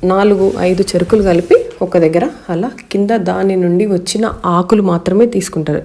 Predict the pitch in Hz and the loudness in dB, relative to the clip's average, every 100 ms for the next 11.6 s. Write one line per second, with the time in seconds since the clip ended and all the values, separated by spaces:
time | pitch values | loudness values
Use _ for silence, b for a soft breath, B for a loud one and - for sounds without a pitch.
0 | - 180 180 190 185 170 170 175 185 294 | 2 4 4 2 0 0 0 2 0 0
1 | B B B - 170 170 165 170 165 165 | B B B -4 0 2 2 2 2 0
2 | - - - 170 170 196 180 165 156 151 | -4 -10 -2 2 2 2 2 0 0 0
3 | 151 175 175 151 151 - 156 285 B B | 0 0 -4 -8 -10 -8 -6 -6 B B
4 | B B 180 175 165 - 190 175 175 185 | B B -2 0 0 0 0 2 4 4
5 | 269 381 - - - - 214 208 208 - | 4 0 -6 -20 -6 0 2 2 0 -4
6 | - _ - 185 190 226 208 190 262 480 | -20 _ -2 0 2 2 2 2 2 0
7 | - 180 226 - 165 - 123 - b b | -4 -4 -4 -4 -6 -6 -12 -12 b b
8 | b b _ - - - - 214 226 202 | b b _ -14 -14 -4 2 4 4 0
9 | 180 - 226 175 175 202 220 160 151 160 | -2 -2 0 2 2 2 0 -4 -4 -2
10 | 233 - b b b b b _ _ _ | -2 -4 b b b b b _ _ _
11 | _ _ 180 202 247 - | _ _ 0 2 0 -2